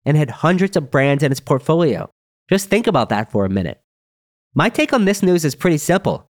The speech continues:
This is not about taking the company to new heights. No, my friends,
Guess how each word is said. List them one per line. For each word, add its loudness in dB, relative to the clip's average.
This 2
is 0
not 2
about 0
taking 0
the 0
company 0
to -2
new 2
heights. -4
No, 2
my 2
friends, 0